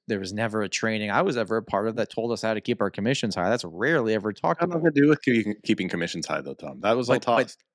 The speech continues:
Speaker 1: but that, okay, that's the Canadian one. In the States, the, the outcome, if you look it up, was that the real estate world and nar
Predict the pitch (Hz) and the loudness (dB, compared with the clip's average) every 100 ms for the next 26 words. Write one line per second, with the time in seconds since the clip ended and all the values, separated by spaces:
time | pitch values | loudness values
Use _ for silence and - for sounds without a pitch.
0 | _ _ 117 101 104 120 175 - _ - | _ _ -6 -4 0 0 0 -4 _ -8
1 | 117 - - 101 110 - - 110 135 120 | -6 -6 -4 -2 -2 -2 -2 2 2 2
2 | 82 85 90 156 - _ _ _ _ _ | -2 -2 -2 -4 -8 _ _ _ _ _
3 | _ - 151 156 - 135 147 98 98 - | _ -4 -2 -2 -2 0 0 -2 -6 -8
4 | - _ _ - 110 113 - 107 - 135 | -12 _ _ -8 -4 -4 -4 -6 -2 -2
5 | 107 - 95 90 107 - 110 110 - - | -4 -6 -6 -6 -6 -4 -4 -4 -4 -4
6 | - - 92 107 - _ _ _ _ 107 | -4 -6 -4 -4 -6 _ _ _ _ -4
7 | 98 117 143 - 151 - 95 117 127 131 | 0 0 0 0 -2 -2 0 0 0 -2
8 | 131 87 85 131 | -2 -2 -2 -4